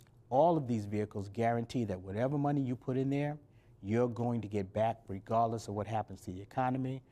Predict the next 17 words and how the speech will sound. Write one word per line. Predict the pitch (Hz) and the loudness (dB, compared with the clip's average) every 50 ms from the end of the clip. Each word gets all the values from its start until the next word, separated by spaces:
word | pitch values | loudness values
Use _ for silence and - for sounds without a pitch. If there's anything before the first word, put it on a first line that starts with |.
| _ - - _ - - | _ -20 -20 _ -10 -10
regardless | 104 95 117 113 113 113 110 104 | -4 0 2 4 4 2 2 -2
of | 107 92 | -4 -6
what | 98 98 | -4 -2
happens | 110 107 101 101 95 | -2 -2 -2 -2 -6
to | - - 104 90 | -10 -10 -10 -10
the | - | -10
stock | - - - 127 127 127 117 | -8 -2 0 0 0 2 2
market, | 123 123 123 120 127 123 - 104 | 0 0 0 0 -4 -6 -6 -8
regardless | 104 98 - - 117 110 117 120 113 110 - - - | -12 -14 -6 -2 0 0 0 -2 -4 -8 -12 -12 -8
of | 131 117 104 | -8 -4 -4
what | 110 104 | -4 -4
happens | - 117 113 110 - 104 104 - | -2 -2 -2 -2 -4 -8 -12 -10
to | - - 110 | -8 -6 -6
investments. | 104 98 92 - 104 98 - - 92 - - - - - - - _ _ _ - - - | -6 -4 -4 -4 -6 -6 -6 -12 -16 -16 -18 -20 -20 -20 -20 -20 _ _ _ -20 -16 -8
I | - | -6
mean, | 113 110 95 95 | -4 -4 -4 -2
that | 98 127 147 175 - - - | 2 4 4 4 2 0 -8